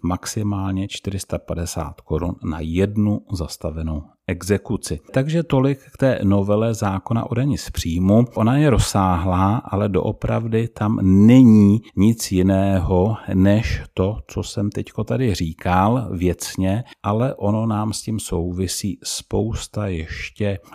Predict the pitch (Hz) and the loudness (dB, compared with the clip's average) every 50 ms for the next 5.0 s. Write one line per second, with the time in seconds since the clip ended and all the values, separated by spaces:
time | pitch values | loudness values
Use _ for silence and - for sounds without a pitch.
0 | _ - 87 85 85 90 98 92 - - - 101 92 - - 101 95 101 98 92 | _ -4 -2 -2 0 0 -2 -4 -4 -6 -6 -6 -4 -4 -6 -6 -4 -4 -4 -4
1 | - 92 - - - 101 92 - - - - 78 76 78 80 87 90 92 98 98 | -4 -6 -6 -4 -6 -6 -6 -6 -10 -14 -14 -12 -12 -8 -4 0 2 2 2 0
2 | - - - 120 117 - 123 113 104 - 113 107 - - 98 92 98 101 - - | 0 -2 -2 -2 -2 -4 -4 -4 -4 -2 -4 -6 -4 -2 -2 -2 -2 -2 -6 -12
3 | - - - - - 92 95 95 98 98 95 92 87 87 82 - - - 92 90 | -14 -14 -10 -6 -4 -4 -4 -2 -2 -2 -2 0 -2 -4 -6 -6 -8 -8 -6 -4
4 | 98 92 90 - - 90 87 87 87 90 87 - - 95 90 - - - 95 87 | -4 -4 -4 -4 -8 -8 -8 -6 -6 -6 -6 -6 -6 -8 -8 -6 -2 -2 -2 -2